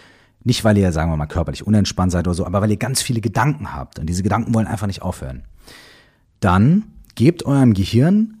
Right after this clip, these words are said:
das Signal, „Jawohl, ich hab dich gehört, wir machen das, setzen wir um, alles klar“, indem ihr ganz einfach einen Zettel und einen Stift nehmt und einfach stichpunktartig mal fünf bis zehn Sachen aufschreibt, die ihr da denkt.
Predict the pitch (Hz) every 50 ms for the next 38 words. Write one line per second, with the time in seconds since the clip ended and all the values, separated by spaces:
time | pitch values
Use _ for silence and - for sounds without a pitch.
0 | _ - - 98 95 - - 98 78 87 85 82 82 85 101 123 151 175 - -
1 | - 69 90 90 80 117 135 185 196 - - - 110 - - 87 - - - 73
2 | - 78 107 123 147 151 151 - - _ _ _ _ - 73 82 - 151 131 117
3 | - - 139 127 117 117 117 113 - - - 85 76 95 107 - - - 98 82
4 | 90 82 - 101 107 123 117 - - - 87 82 - - - - 85 78 92 107
5 | 156 156 _ _ - 82 76 73 69 - 87 92 95 - - 69 65 64 - _
6 | _ - 78 95 113 - - - - 90 - 104 107 - - _ _ _ _ _
7 | _ _ _ _ - - - - - 76 - 69 65 - - - - - 139 -
8 | - 131 123 120 127 131 - - _ _ _ _ - - - - - - - -
9 | - - 139 120 139 147 127 131 123 - - 175 160 - - 147 147 - - 104
10 | 110 110 117 - - 90 90 98 101 98 - - 95 110 - - - - - -
11 | 82 80 71 76 - - - - - - - - - 69 - - 64 64 64 -
12 | - - 69 65 - - - -